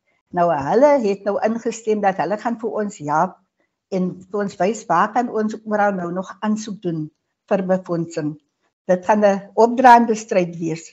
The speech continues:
want ons het nou groot bedrae nodig. So, dit moet die staat wees. Die munisipaliteit kan nie regtig, eh, gee nie, want hulle mag nie gee, gee vir geboue en so aan nie. Maar so, ons hoop nou maar vir die beste en ons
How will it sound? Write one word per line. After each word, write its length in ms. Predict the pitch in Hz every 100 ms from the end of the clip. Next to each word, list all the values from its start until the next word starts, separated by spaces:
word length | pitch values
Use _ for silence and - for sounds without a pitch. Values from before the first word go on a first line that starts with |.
| _
want 220 | 185 180
ons 240 | - 220 233
het 120 | 226
nou 120 | 202 180 -
groot 220 | 269 262
bedrae 400 | 233 185 175 180
nodig. 380 | 175 165 196 269 _ _ _ _ _ _ _ -
So, 140 | 202
dit 160 | 185 190
moet 200 | 190 - -
die 140 | - 165
staat 520 | - 254 233 247 -
wees. 520 | 240 254 311 - - -
Die 100 | 202
munisipaliteit 800 | 196 190 190 180 185 - 254 -
kan 140 | 247
nie 140 | 254 220
regtig, 420 | 180 180 233 226 - -
eh, 240 | 185 175
gee 280 | 175 240 208
nie, 240 | 220 294
want 200 | 247 185
hulle 220 | 170 170 190 -
mag 220 | 160 -
nie 200 | 208 208
gee, 240 | 202 202 196 175
gee 240 | - 208
vir 180 | 202 170
geboue 400 | 170 - 160 185
en 120 | 208
so 140 | 196 190
aan 220 | 202 180
nie. 220 | 269 - _ _ _ _ _
Maar 260 | - 190 185
so, 120 | 240 220 208 214 -
ons 220 | 254 247
hoop 240 | 208 240
nou 120 | 285 285
maar 260 | 262 254
vir 80 | 262
die 160 | 247 214
beste 380 | 202 208 -
en 240 | 254 214 196
ons 160 | 196